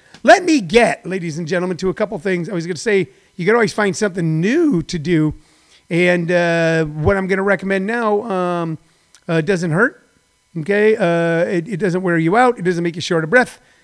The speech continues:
Uh, it doesn't make you sick. Ladies and gentlemen, have you ever thought about speaking publicly? If you ever thought about trying stand-up comedy, I know you're going, "Oh, I'd never try that." Well, why not?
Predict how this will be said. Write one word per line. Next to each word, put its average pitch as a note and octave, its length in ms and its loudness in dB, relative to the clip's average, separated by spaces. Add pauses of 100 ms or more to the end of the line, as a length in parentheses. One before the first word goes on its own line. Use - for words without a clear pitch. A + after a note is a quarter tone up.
(160)
Uh, D#3 560 0
it D#3 60 -2
doesn't E3+ 180 -2
make F3 120 0
you E3 60 -4
sick. - 340 -2 (220)
Ladies G3 180 0
and F#3+ 80 -6
gentlemen, G#3+ 300 0
have F3+ 100 -2
you G3+ 80 -2
ever A3 120 -4
thought A3+ 180 -2
about G3+ 260 0
speaking A3+ 840 -4
publicly? G#3+ 720 2 (500)
If E3+ 100 -8
you A3+ 60 -4
ever A3 120 -4
thought A#3 180 0
about G#3+ 200 2
trying A#3 420 -2
stand-up A3 440 -4
comedy, A3 380 0
I - 20 -2
know B3 160 0
you're A3 160 -2
going, G#3+ 200 -2
"Oh, C#4 180 6
I'd A#3 140 2
never A#3+ 200 0
try A#3+ 280 -2
that." G3 120 2
Well, F#3 140 0
why C4 240 2
not? G3 300 -2